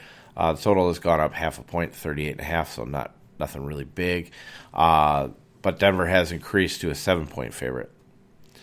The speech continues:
Um, the reason why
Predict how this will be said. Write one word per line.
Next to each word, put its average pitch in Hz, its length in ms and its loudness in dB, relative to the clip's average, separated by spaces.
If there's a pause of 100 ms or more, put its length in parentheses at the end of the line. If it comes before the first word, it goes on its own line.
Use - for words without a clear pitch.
(500)
Um, 85 400 2 (240)
the 101 140 2
reason 135 1300 4 (2000)
why 87 1160 2